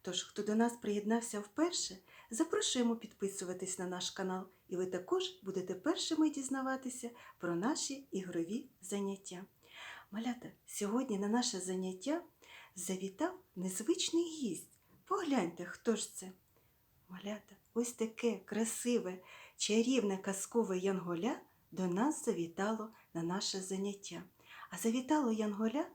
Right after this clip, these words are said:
щоб подарувати всім хлопчикам, всім дівчаткам чарівну зимову казку. Тож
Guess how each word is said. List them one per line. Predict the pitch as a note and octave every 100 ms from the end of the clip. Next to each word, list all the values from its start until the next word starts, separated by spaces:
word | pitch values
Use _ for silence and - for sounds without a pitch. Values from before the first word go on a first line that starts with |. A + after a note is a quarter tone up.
| _ _
щоб | - A3 -
подарувати | A3+ A#3+ B3+ B3+ C4 A#3 F#3 F#3 -
всім | - - A4 -
хлопчикам, | - G#3 G#3 - - F3 F#3
всім | G3+ - G#4 F4+
дівчаткам | D#4 D#4 - G3 F#3 - F3 G3 - - - _
чарівну | - - F3 E3 A3 D#4 G#3+ E3 - _
зимову | - F3 E3 F#3 C#4 C4 B3 - _
казку. | F3 E3+ - - - _ - _
Тож | G#4